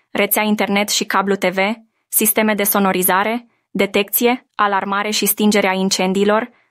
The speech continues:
alarmare împotriva efracției, supraveghere video, încălzire, climatizare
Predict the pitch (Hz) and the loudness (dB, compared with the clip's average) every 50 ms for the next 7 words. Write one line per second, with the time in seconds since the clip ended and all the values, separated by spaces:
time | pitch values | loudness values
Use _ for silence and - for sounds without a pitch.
0 | _ _ - 208 214 208 208 214 214 214 220 220 208 208 202 196 - - 202 196 | _ _ -2 0 0 0 0 0 0 -2 0 -2 -2 -2 -2 -2 0 0 0 2
1 | 190 185 190 - - 202 208 - - - 240 233 233 247 247 - _ _ _ _ | 0 -2 -2 -2 -2 -4 -4 -4 -4 0 2 2 2 2 0 -4 _ _ _ _
2 | - - - 214 - 214 202 202 196 185 208 202 196 180 180 202 208 202 220 226 | -6 -4 -2 -2 -2 -2 -2 -2 -2 0 0 2 0 0 0 0 0 2 2 0
3 | 240 240 - _ _ _ - 214 214 208 214 196 196 185 190 196 202 208 214 226 | 0 -2 -6 _ _ _ 2 2 2 4 2 0 0 0 0 2 2 2 0 -2
4 | 220 - _ _ _ _ _ - 233 220 220 202 202 202 196 185 196 185 196 214 | -6 -12 _ _ _ _ _ -2 2 2 4 2 2 0 -2 -2 0 0 0 0
5 | 220 233 233 - | -2 -4 -6 -10